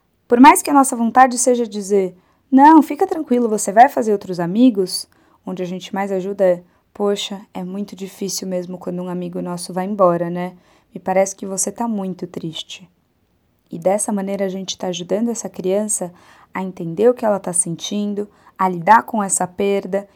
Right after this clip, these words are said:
e ajuda ela a lidar com outras vezes que ela sentir algo no futuro. Pra gente validar, pra gente ajudar uma criança a reconhecer aquilo que a gente tá sentindo,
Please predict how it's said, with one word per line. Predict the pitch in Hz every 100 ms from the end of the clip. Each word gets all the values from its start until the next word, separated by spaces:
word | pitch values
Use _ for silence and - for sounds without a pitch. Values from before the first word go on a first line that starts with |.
| _
e | 220
ajuda | 214 196 262 254
ela | 214 240 294 240 -
a | 254
lidar | 247 214 220 226
com | -
outras | 208 202 202 196
vezes | 190 202
que | -
ela | 208 208
sentir | 214 208 226
algo | 220 220
no | 233
futuro. | 226 269 - 214 185 175 _ _ -
Pra | 233
gente | 226 285 302 277
validar, | 254 269 240 180 190 214 208 -
pra | 214
gente | 202 240 254
ajudar | 233 202 214
uma | 339 349
criança | - 240 220 214
a | 196
reconhecer | 196 - 180 165 - 247
aquilo | 269 214 190
que | 185
a | 175
gente | 175 170
tá | 175
sentindo, | 165 165 160 - 226 220 180